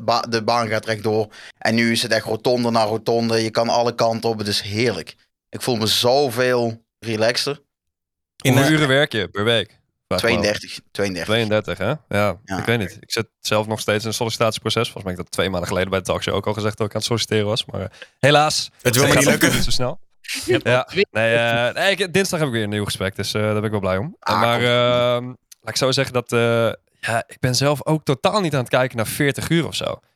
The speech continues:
Speaker 3: En ik vind tweeëndertig vind ik ook nog best wel veel. Dat ik denk
Speaker 1: Ja,
Speaker 3: van,
Speaker 1: we
Speaker 3: ik heb zoveel andere leuke projecten naast me. Ik heb nog steeds mijn eigen bedrijfje waar ik nog allemaal dingen mee doe, zeg maar. Maar ik heb echt zoiets van, ik wil gewoon niet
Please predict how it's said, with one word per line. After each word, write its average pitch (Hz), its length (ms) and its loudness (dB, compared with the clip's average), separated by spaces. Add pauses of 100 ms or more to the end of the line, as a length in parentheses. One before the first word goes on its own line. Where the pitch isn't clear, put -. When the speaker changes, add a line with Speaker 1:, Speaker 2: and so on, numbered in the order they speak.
Speaker 3:
En 113 100 -2
ik 117 80 -2
vind 135 140 2
tweeëndertig 147 380 2
vind - 140 -6
ik 127 60 2
ook 147 60 -4
nog 110 100 -6
best 110 120 2
wel 107 120 -2
veel. 113 320 -2 (340)
Dat 107 100 0
ik 98 60 -2
denk 131 120 4
Speaker 1:
Ja, 143 60 4
Speaker 3:
van, 135 80 0
Speaker 1:
we 143 80 0
Speaker 3:
ik - 80 -10
heb 113 100 -6
zoveel 156 320 2
andere 156 200 0
leuke 151 220 0
projecten 139 360 -2
naast 131 240 0
me. 147 80 -4
Ik 165 80 -6 (420)
heb 87 100 -10
nog 101 80 -4
steeds 110 160 0
mijn 104 120 0
eigen 104 160 -2
bedrijfje 120 300 2
waar 123 100 2
ik 120 60 -4
nog 120 100 -4
allemaal 120 200 -2
dingen 120 200 -2
mee 117 100 0
doe, 120 140 0
zeg 120 200 0
maar. 113 160 0 (340)
Maar - 140 -2
ik - 0 -
heb 123 100 0
echt 143 140 2
zoiets 135 200 0
van, - 160 -4
ik 107 200 -8
wil 139 220 2
gewoon 131 300 -2
niet 135 340 -4